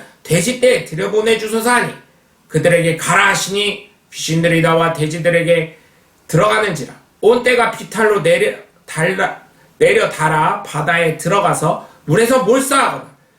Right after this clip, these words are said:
치던 자들이 달아나 시내에 들어가 이 모든 일과 귀신 들린 자의 일을 고하니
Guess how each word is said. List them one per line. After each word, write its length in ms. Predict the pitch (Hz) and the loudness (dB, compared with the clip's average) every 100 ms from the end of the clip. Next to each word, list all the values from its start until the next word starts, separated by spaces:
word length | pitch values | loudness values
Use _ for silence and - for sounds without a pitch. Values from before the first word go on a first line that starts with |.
| _ - | _ -4
치던 340 | - - 220 | -2 0 0
자들이 440 | 202 180 180 175 | 0 0 -2 -4
달아나 420 | - 156 175 170 165 | -2 0 2 2 0
시내에 400 | 165 185 185 170 | -2 0 0 2
들어가 300 | 165 160 160 | 2 2 0
이 160 | 196 | -2
모든 480 | 175 170 233 247 254 | -2 2 2 4 4
일과 280 | 226 165 135 | 4 2 -4
귀신 340 | - 160 - 214 | -6 -6 -4 0
들린 260 | 226 254 | 2 2
자의 260 | 247 240 220 | 2 4 2
일을 260 | 190 160 | 2 -4
고하니 360 | - 127 123 - | -8 -10 -10 -16